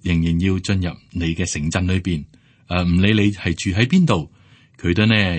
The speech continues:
需要經過你嘅城鎮，同呢一啲唔認識佢嘅人呢，一齊食飯喎。耶穌要同你傾偈，話畀你知道靈魂係點樣先至可以得救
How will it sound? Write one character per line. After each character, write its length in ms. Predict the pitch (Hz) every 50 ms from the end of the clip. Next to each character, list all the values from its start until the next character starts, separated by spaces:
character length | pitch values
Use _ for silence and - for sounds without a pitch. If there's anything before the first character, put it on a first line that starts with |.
| 73 -
需 280 | - - 139 135 127 113
要 140 | 107 101 101 104
經 260 | - 139 135 131 131 120
過 200 | 117 98 90 85
你 80 | 87
嘅 140 | 85 82 82
城 240 | - - 73 69 73
鎮， 260 | - 85 80 76 76 - _ _ _ _ _ _ _ _
同 200 | - 90 82 85
呢 180 | 104 117 117 110
一 60 | 117
啲 400 | 120 120 - - 123 117 117 123 123 -
唔 20 | 82 85 87
認 240 | 95 101 101 104 -
識 100 | 160 156
佢 200 | - - 95 95
嘅 120 | 95 92
人 140 | 85 78 82
呢， 180 | 92 98 95 90
一 60 | 98
齊 220 | 101 - - 80 -
食 80 | -
飯 300 | - - - - 76 76
喎。 280 | 78 85 85 - - - _ _ _ _ _ _ _ _ _ _ _ -
耶 140 | 90 90 90
穌 280 | 87 - 170 180 180 160
要 140 | 131 123 110
同 140 | - 80
你 120 | 78 85 90
傾 240 | - - 123 120 117
偈， 400 | - - - 78 90 101 104 - _ _ _ _ _ _ _ _
話 140 | - - - -
畀 100 | 104 107
你 140 | 101 90 87
知 140 | - - 120
道 120 | 117 107
靈 520 | 107 107 117 117 - 87 87 85 82 87
魂 280 | 87 85 82 85 85 85
係 240 | - - - 101 95
點 180 | 92 95 95 113
樣 160 | 120 113 113
先 200 | 110 - 127 113
至 120 | - 98
可 140 | 85 - 87 85
以 100 | 85 82
得 100 | - 85
救 140 | - - -